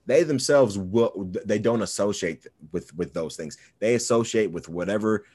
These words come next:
specific tribe or region that they're a part of, and then, and then kinda move out that way. And so a, a lot of times I feel like we've been, we have this view of, well, this country is trying to attack us. And it's just like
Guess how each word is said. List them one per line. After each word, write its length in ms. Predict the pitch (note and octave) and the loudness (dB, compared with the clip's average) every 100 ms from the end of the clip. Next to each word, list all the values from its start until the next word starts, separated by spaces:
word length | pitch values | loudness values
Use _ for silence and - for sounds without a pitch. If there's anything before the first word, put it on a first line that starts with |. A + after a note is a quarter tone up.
| _ | _
specific 640 | - - G2+ G#2+ - - | -10 -6 -4 -4 -8 -12
tribe 480 | - - A#2+ A#2 A#2 | -12 0 2 4 2
or 140 | G2 F2 | 0 0
region 580 | G2+ C3+ C3 F#2 E2 - _ | 4 4 4 0 -4 -12 _
that 140 | G2 F#2+ | -4 -2
they're 180 | F#2 E2+ | -2 -2
a 40 | |
part 360 | - C3+ D3+ G#2+ | 0 2 4 4
of, 320 | E2 F2 - _ _ _ - | 0 -6 -10 _ _ _ -6
and 220 | G#2 G#2+ | -2 0
then, 340 | G2+ G#2+ G2+ G2 _ - | 0 0 0 -4 _ -8
and 120 | G#2 | -4
then 100 | A2 | -2
kinda 240 | G#2 G#2+ G2+ | -2 -2 0
move 260 | G#2+ G2+ | 0 0
out 160 | G2+ F#2+ | -2 0
that 180 | A2+ G2+ | 0 0
way. 120 | F#2+ | -4
And 100 | G#2+ | -4
so 340 | - B2 A2+ _ _ _ | 0 0 0 _ _ _
a, 120 | G2+ A2+ | -4 -2
a 80 | G#2+ | 0
lot 220 | A2+ B2+ | 2 4
of 100 | D#3+ | 2
times 320 | - G#2+ G2+ - | 2 -2 -2 -4
I 80 | F#2+ | -6
feel 240 | - - | -6 -4
like 240 | C3 F#2+ - | 0 0 0
we've 220 | G2+ E2 | -4 -2
been, 320 | F#2+ F#2 F2 - _ _ - | -2 -2 -4 -10 _ _ -8
we 120 | G#2 | -2
have 140 | A2 G2 | 0 0
this 200 | F#2 F2 | -6 -6
view 380 | F2+ A2+ A#2 | -2 2 2
of, 300 | F2+ E2+ E2 _ _ _ | 2 0 -4 _ _ _
well, 260 | G2 G#2+ G2+ | 0 0 0
this 280 | G2+ A#2+ - | -2 -2 -2
country 460 | - C#3 C3 G#2+ | -2 -2 0 -2
is 100 | F#2+ | -2
trying 280 | - G#2 G2 | -2 0 0
to 120 | - | -2
attack 360 | F2+ - F#2+ - | -6 -2 -4 -4
us. 140 | E2+ | -8
And 60 | G2 | -8
it's 100 | F#2 | -8
just 140 | G#2+ | -6
like 280 | A#2 A2+ G2+ | -2 0 -2